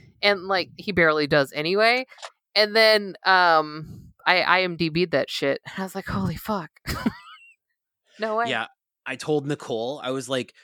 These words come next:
Speaker 2: "Does that, does that lead Swede look familiar to you in any way?" And she's like, "I mean, kinda, but not really." I was like, "Imagine him with reddish brown curly
Speaker 1: <laughs>
Speaker 2: hair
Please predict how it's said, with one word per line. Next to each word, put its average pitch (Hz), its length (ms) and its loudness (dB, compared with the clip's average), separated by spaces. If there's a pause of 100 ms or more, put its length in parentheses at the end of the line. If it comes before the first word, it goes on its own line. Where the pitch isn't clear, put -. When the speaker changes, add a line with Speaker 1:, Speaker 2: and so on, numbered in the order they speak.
(140)
Speaker 2:
"Does 160 120 -10
that, 277 160 -4 (920)
does 185 140 0
that 269 200 -2 (360)
lead 143 400 -2
Swede 147 480 -2 (580)
look 143 220 -2
familiar 123 540 0
to 139 60 -2
you 151 220 0
in 151 80 0
any 160 160 0
way?" 170 160 0
And 175 80 -6
she's 151 220 -4
like, 123 420 -2 (800)
"I 185 80 -4
mean, 214 200 0
kinda, 226 500 0
but 156 160 -2
not 160 200 -6
really." 196 440 0
I 151 120 -2
was 160 160 0
like, 156 320 -2 (640)
"Imagine 170 460 0
him 285 340 2
with - 440 -2 (680)
reddish 165 500 -2
brown 160 420 2
curly 139 480 0
Speaker 1:
<laughs> - 0 -
Speaker 2:
hair 107 640 -2